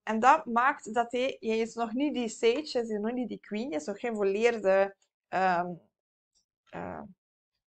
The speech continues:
volleerde meester wanneer het gaat over het leren beheersen van die emoties. En zoals de v-, divine feminine energie vanuit de vrouwelijke energie dat zij leert, zijn ze er ook niet bang van. Maar de mannelijke energie vindt dat angstaanjagend, vindt dat eigenlijk overweldigend. En dus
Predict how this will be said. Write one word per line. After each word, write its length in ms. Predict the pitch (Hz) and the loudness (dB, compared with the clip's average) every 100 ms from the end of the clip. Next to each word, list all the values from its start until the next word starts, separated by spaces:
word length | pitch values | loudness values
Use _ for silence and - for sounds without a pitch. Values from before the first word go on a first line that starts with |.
| _ _ _ _ | _ _ _ _
volleerde 500 | 196 208 233 262 240 | -4 0 2 0 0
meester 420 | 214 233 262 - | -2 -2 -4 -4
wanneer 320 | 220 214 208 190 | -2 0 -2 -2
het 140 | 196 | -4
gaat 280 | 214 220 - | 0 0 -2
over 160 | 214 208 | -6 -6
het 220 | - 185 | -8 -4
leren 240 | 214 220 | 0 0
beheersen 320 | 202 214 214 | -2 -4 -6
van 120 | - 196 | -6 -6
die 140 | - | -4
emoties. 420 | 202 208 214 220 | -6 -6 -6 -10
En 200 | - 196 | -8 -8
zoals 280 | 202 202 196 | -4 0 0
de 100 | 190 | 0
v-, 140 | 185 - | -6 -6
divine 460 | 185 185 185 185 | -6 -2 -2 -2
feminine 360 | 185 202 196 190 | -4 -4 -4 -6
energie 260 | 185 185 | -4 -4
vanuit 220 | 185 190 190 | -2 -4 -6
de 100 | 190 | -4
vrouwelijke 360 | 196 214 214 | -2 -2 -2
energie 380 | 202 185 190 190 | -6 -6 -6 -4
dat 220 | 185 180 - | -4 -4 -6
zij 300 | 196 185 185 | -4 -2 0
leert, 320 | 196 220 - _ - _ | -2 -4 -6 _ -20 _
zijn 160 | - | -6
ze 60 | 196 | -2
er 60 | 190 | -2
ook 100 | 190 | -2
niet 140 | 185 | 0
bang 260 | 175 202 233 | 2 2 0
van. 240 | 262 330 - - _ _ | -4 -4 -12 -20 _ _
Maar 160 | 196 202 | -4 0
de 80 | |
mannelijke 300 | 208 233 262 | 4 2 2
energie 500 | 240 214 190 233 233 233 | 0 0 -2 -4 -4 -4
vindt 260 | 196 196 - | -4 -4 -2
dat 340 | 196 180 180 _ | 0 0 -2 _
angstaanjagend, 800 | 180 185 - 156 135 127 - - | -8 -8 -8 -6 -4 -6 -10 -12
vindt 160 | 190 185 | -8 -6
dat 100 | - | -2
eigenlijk 280 | 226 233 | -2 -2
overweldigend. 680 | 196 190 175 160 170 - _ - | -4 -2 2 2 -2 -12 _ -6
En 160 | 202 | -2
dus 300 | 214 226 - | -2 -4 -10